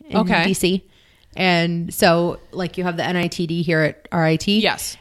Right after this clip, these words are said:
Speaker 1: And then Gallaudet is the other major deaf school.
Speaker 2: Oh, I had no idea. So they invented the football huddle.
Speaker 1: Yeah.
Speaker 2: Great. Well, thank
Speaker 1: Thanks
Speaker 2: you,
Speaker 1: for
Speaker 2: Catherine.
Speaker 1: sharing, Catherine. That was
Speaker 2: Yeah.
Speaker 1: good. Good to point out.
Speaker 2: That was good. Well,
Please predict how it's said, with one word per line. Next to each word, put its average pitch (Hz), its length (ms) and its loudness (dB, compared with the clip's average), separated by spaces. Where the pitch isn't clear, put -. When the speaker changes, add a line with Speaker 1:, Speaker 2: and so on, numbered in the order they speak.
Speaker 1:
And 180 160 0
then 160 200 2
Gallaudet 156 420 0
is 156 120 -4
the 143 100 -4
other 151 200 -2
major 151 540 -2
deaf 156 220 0
school. - 340 -4
Speaker 2:
Oh, 440 200 4
I 233 100 2
had 269 200 0
no 247 160 2
idea. 240 460 0
So - 140 0
they 208 160 4
invented 190 400 0
the 180 80 -4
football 156 340 0
huddle. - 300 -4
Speaker 1:
Yeah. 427 220 2
Speaker 2:
Great. 440 400 2
Well, 339 120 4
thank 403 240 0
Speaker 1:
Thanks 330 120 6
Speaker 2:
you, 392 60 6
Speaker 1:
for 349 140 0
Speaker 2:
Catherine. 180 220 6
Speaker 1:
sharing, 262 220 6
Catherine. 160 540 -6
That 320 200 6
was 214 120 6
Speaker 2:
Yeah. - 60 -4
Speaker 1:
good. 160 280 -2
Good 196 180 0
to 196 60 -2
point 170 260 -2
out. 85 160 -2
Speaker 2:
That 208 100 -8
was 247 160 -10
good. 226 320 -6
Well, 208 320 2